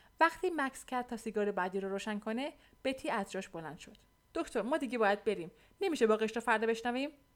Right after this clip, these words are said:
"فردا؟ فردا فرصت نمیشه."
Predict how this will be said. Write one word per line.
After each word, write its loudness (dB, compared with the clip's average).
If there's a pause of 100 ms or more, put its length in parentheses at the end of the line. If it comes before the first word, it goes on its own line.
(200)
"فردا؟ 2 (640)
فردا -6
فرصت -6
نمیشه." -4